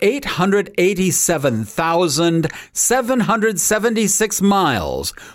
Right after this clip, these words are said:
over bottlenecked global networks. To meet demand, factories everywhere report that they are scrambling for metal parts,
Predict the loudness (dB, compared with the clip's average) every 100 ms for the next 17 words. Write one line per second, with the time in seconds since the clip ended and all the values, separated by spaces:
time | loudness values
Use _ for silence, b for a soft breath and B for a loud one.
0 | B -2 2 0 0 0 2 2 2 2
1 | 0 -2 0 2 2 2 2 0 -2 -4
2 | -6 -8 -8 -10 _ _ _ _ _ _
3 | _ _ _ _ _ 0 2 2 2 2
4 | 2 2 0 -6 -10 -14 b -4 -4 0
5 | 0 2 0 2 2 4 2 0 0 2
6 | 2 0 0 2 2 2 0 0 0 0
7 | 0 0 0 0 2 2 0 -2 0 0
8 | 2 -2 -4 -6